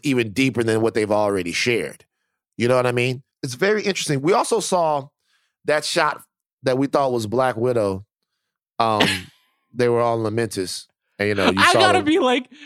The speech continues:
Speaker 2: they keep getting us. I remember I was like, "Oh, man, he's going to Vormir. This is, this is Black Widow." And, and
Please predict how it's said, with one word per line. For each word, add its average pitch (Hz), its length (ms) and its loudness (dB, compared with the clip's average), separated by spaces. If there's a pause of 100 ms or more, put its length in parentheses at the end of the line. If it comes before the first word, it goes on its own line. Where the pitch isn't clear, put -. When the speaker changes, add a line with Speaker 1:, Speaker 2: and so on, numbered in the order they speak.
(100)
Speaker 2:
they 311 180 -2
keep 285 340 -2
getting 208 320 0
us. 190 100 0
I 214 120 2
remember 226 260 0
I 196 60 0
was 170 160 -2
like, 123 160 -10
"Oh, 165 240 -2
man, 160 420 0 (240)
he's 156 200 -2
going 170 180 2
to 165 80 0
Vormir. 170 540 2
This 180 180 -2
is, 160 140 -4 (120)
this 185 200 2
is 185 120 4
Black 202 280 2
Widow." 208 480 2 (180)
And, 226 640 0
and 233 100 2